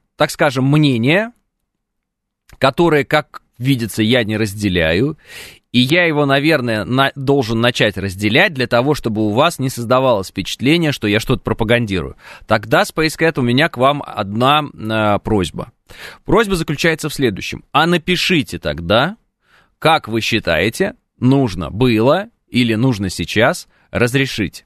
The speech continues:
вопрос Нагорного Карабаха. Ну, не Нагорного Карабаха, а вот вокруг Нагорного Карабаха, давайте так скажем. Как разрешить вопрос, э, вот этот между Арменией и Азербайджаном? Как это сделать?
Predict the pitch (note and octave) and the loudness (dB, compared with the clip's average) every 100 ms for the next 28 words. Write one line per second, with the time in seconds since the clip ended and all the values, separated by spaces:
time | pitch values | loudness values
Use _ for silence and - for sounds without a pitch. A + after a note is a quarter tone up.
0 | - E2+ E2+ A2 D#3 F#3+ - _ _ _ | -8 -4 0 2 0 -2 -8 _ _ _
1 | - E2+ A2 C3+ A2 G2+ G2+ D#2 C2+ - | -4 0 2 2 0 -2 -2 0 -2 -6
2 | - _ _ _ _ _ - A3+ E3 E3+ | -14 _ _ _ _ _ -2 2 4 2
3 | G3 A#3 D#3+ C#3 C3 A2+ F#2 - - D3 | 2 0 0 0 0 0 -2 -4 0 2
4 | D3+ D3+ B2+ D3+ D#3+ D3+ C3+ G2+ D#2 E2 | 2 -2 0 -2 0 -2 -4 -4 -6 -4
5 | D#2+ D#2+ D2 F2+ F2+ C2+ - A2 A2+ - | -4 -6 -4 -2 -2 -4 -2 0 0 -2
6 | E2+ - - D2 - F#3 G3 - - E3+ | -6 -6 -12 -12 -2 0 0 -2 0 0
7 | E3 D#3+ F3 A2+ B2 B2 - F3+ G#3 - | 0 0 0 0 0 0 0 0 -2 -6
8 | _ - - - - - G#2 A2 G#2+ G#2 | _ -20 -20 -18 -20 -6 0 2 4 2
9 | G2 - - A#2+ - G#2 D#2+ - A2+ C#3+ | 0 -2 -2 0 0 0 -2 -4 0 0
10 | B2 C3+ B2+ C3+ C3+ E3 F3+ D#3 D3 - | 2 0 2 0 0 0 2 2 2 2
11 | C#3 C3 B2 B2 A2 A#2+ G#2+ D#2+ D2 F#3 | 0 2 0 0 2 0 0 -4 -2 -2
12 | - - F#2+ F2+ - - | -2 -8 -8 -6 -8 -12